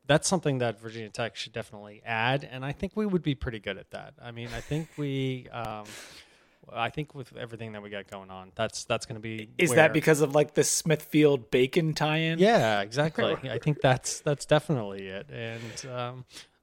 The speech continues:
Speaker 1: l-, that's, let's make a push to get a, if we don't,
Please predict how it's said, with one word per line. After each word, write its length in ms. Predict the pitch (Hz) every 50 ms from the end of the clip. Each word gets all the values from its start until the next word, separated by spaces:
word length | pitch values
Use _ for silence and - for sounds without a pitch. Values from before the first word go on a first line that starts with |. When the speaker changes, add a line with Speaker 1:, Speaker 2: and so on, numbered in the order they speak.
| _ -
Speaker 1:
l-, 180 | 127 123 113 117 120
that's, 400 | 139 147 165 - - - - - -
let's 260 | 131 143 185 - -
make 160 | 214 220 -
a 60 | 196
push 560 | 165 - - 151 147 139 - - - - - - -
to 100 | - 131
get 280 | 113 123 123 123 117
a, 300 | 120 120 120 120 120 123
if 100 | 120 - -
we 60 | 139
don't, 220 | 127 151 160 175